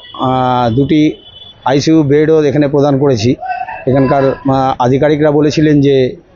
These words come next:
আপনারা যদি একটু সহযোগিতার হাত বাড়ান, বর্তমান যা পরিস্থিতি তো দেখাই যাচ্ছে, তো এখানে হুইল চেয়ারের খুব অভাব,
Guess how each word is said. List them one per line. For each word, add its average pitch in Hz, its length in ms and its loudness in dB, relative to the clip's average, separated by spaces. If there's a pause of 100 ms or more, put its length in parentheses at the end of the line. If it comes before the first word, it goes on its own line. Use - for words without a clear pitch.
(180)
আপনারা 131 300 0
যদি 135 200 2
একটু 135 180 -2
সহযোগিতার 135 500 0
হাত 131 120 0
বাড়ান, 143 360 0 (200)
বর্তমান 143 400 0
যা 139 80 2
পরিস্থিতি 143 480 0
তো 139 80 2
দেখাই 131 280 2
যাচ্ছে, 151 340 0 (560)
তো 143 60 -2
এখানে 139 240 0
হুইল 147 320 2
চেয়ারের 165 300 0
খুব 147 180 0
অভাব, 139 300 2